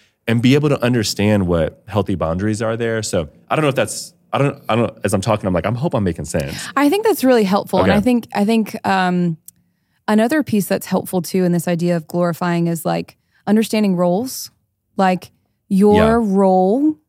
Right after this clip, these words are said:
Speaker 2: in those situations is ministry manager. It is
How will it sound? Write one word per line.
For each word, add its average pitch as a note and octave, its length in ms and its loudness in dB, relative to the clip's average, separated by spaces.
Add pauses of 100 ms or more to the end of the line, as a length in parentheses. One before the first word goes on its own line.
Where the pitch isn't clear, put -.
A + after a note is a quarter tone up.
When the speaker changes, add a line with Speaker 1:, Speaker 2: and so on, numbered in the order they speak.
(180)
Speaker 2:
in G3 140 4
those F#3+ 160 2
situations F3+ 720 -2
is D#3+ 240 -4
ministry F3 440 -2
manager. F3 580 -4 (540)
It F3 160 0
is D#3+ 600 -4